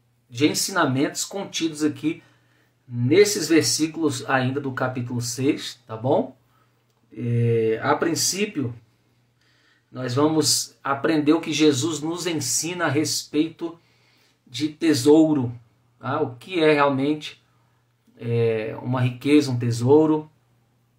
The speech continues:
O Senhor Jesus vai nos falar aqui nessa parábola, vai falar também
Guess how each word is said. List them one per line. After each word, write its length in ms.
O 320
Senhor 420
Jesus 380
vai 180
nos 160
falar 320
aqui 240
nessa 260
parábola, 460
vai 160
falar 300
também 500